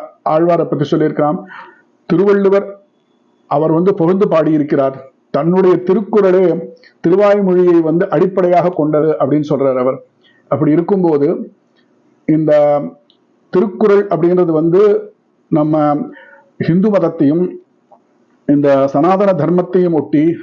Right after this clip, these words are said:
கடவுளையும் பரமாத்மாவையும் ஜீவாத்மாவையும் அருமறைகளையும் வேதங்களையும் தழுவி எழுதப்பட்டதே அன்றி பிற மொழியார்கள் அதனால் பயனடையலாம்,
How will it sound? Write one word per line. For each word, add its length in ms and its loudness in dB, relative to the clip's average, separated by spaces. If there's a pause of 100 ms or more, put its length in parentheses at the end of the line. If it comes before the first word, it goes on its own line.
(800)
கடவுளையும் 500 0
பரமாத்மாவையும் 840 0
ஜீவாத்மாவையும் 800 0 (240)
அருமறைகளையும் 800 0
வேதங்களையும் 720 0
தழுவி 260 0
எழுதப்பட்டதே 720 -2
அன்றி 460 -2 (680)
பிற 200 0
மொழியார்கள் 520 2
அதனால் 440 0
பயனடையலாம், 720 0